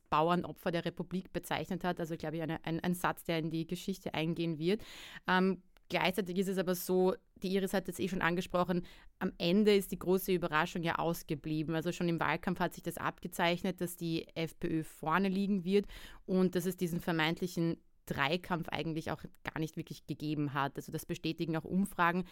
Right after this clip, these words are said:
die über das Jahr verteilt gemacht wurden. Dabei blieb halt die Ö V P konstant bei etwas über zwanzig Prozent. Und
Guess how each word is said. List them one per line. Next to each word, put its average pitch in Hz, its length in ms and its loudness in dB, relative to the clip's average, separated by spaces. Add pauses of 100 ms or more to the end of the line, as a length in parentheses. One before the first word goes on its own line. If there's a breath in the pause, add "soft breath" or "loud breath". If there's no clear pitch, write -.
(300 loud breath)
die 175 260 2
über 180 160 2
das 175 220 0
Jahr 151 220 2
verteilt 170 560 -2
gemacht 170 480 -2
wurden. 196 480 2 (520 loud breath)
Dabei 175 400 4
blieb 185 240 2
halt 185 160 2 (200)
die 175 220 0
Ö 185 120 4
V 190 140 2
P 180 160 2
konstant 180 640 2
bei 170 140 2
etwas 165 280 -2
über 175 220 -2
zwanzig 175 500 -4
Prozent. 185 600 0 (480 loud breath)
Und - 280 0